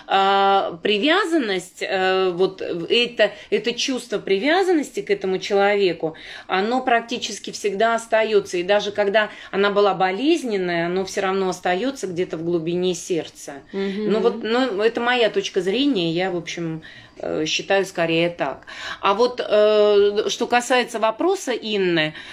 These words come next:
Speaker 1: э,
Speaker 2: Может
Speaker 1: это
Speaker 2: ли... Нет, надо его прочитать, потому что он потом не проявится у нас. Может ли человек, э, побаиваться привязанности и намеренно отдаляться?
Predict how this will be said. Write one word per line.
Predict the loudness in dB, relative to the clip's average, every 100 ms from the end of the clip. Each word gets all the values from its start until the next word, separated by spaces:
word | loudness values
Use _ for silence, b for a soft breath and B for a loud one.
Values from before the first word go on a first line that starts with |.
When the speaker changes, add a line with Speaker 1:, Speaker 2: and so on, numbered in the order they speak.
| B -6
Speaker 1:
э, | 0 2 2 2 2 0 0 -2 -4
Speaker 2:
Может | 2 2 4 2
Speaker 1:
это | 2 0
Speaker 2:
ли... | -2
Нет, | -2
надо | -2 -4
его | -4 -6
прочитать, | -8 -8 -10 -8
потому | -6 -6
что | -6
он | -6
потом | -6 -4 -4
не | -4
проявится | -2 -4 -4 -8 -8
у | -8
нас. | -8 B B B
Может | 0 2 2 0
ли | -2
человек, | -2 0 0 0 -2 -2 -6
э, | -6 0 0 0
побаиваться | -2 0 0 0 -2 -6 -10
привязанности | -6 -2 0 0 0 -2 -2 -2
и | -4 -2
намеренно | -2 0 0 0 0 -2
отдаляться? | -4 -2 0 0 -2 -6 -16